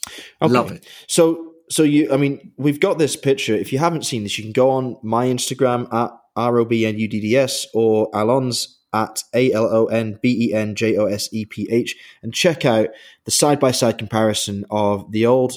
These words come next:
Speaker 1: G M T Master and the G M T Master two. And you can see the difference in the fonts on the bezels. Now, I find the old one, to be honest, a bit kiddie, a bit youthful, a bit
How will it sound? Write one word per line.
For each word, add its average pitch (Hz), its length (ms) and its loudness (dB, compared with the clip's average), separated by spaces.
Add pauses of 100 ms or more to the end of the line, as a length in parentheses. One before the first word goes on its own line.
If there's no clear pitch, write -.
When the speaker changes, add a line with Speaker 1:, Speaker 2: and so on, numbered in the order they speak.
(120)
Speaker 1:
G 107 200 -2
M 101 120 -2
T 107 220 -2
Master 101 520 -2
and 98 340 -4
the - 80 -18
G 110 140 -2
M 107 80 -2
T 107 120 -6
Master 104 260 -6
two. 98 340 -2 (240)
And 120 100 0
you 123 80 2
can 127 120 -2
see 196 280 0
the 139 100 2
difference 127 400 -2
in 110 80 -6
the 107 80 -4
fonts 110 400 -4
on 98 120 -6
the 95 60 -8
bezels. 107 460 -2
Now, 110 160 -6
I 196 140 0
find 233 340 -2
the 120 120 2
old 139 200 4
one, 104 260 -4 (280)
to - 100 -10
be 143 120 2
honest, 214 380 0
a - 60 -8
bit - 280 -4 (140)
kiddie, 147 520 0 (420)
a 110 40 -8
bit 156 360 -2
youthful, 127 840 -6
a 117 80 -6
bit 135 260 0